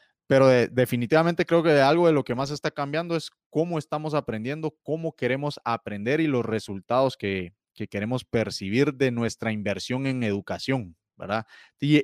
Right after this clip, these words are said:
y es por eso que Hotmart, Hotmart lo que vende es información,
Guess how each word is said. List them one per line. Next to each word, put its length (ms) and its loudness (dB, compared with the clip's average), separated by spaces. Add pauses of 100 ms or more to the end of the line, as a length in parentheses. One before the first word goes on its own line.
y 100 6
es 120 4
por 140 4
eso 180 2
que 120 0
Hotmart, 560 2 (440)
Hotmart 400 2
lo 100 2
que 100 -2
vende 240 0
es 300 -8
información, 720 -4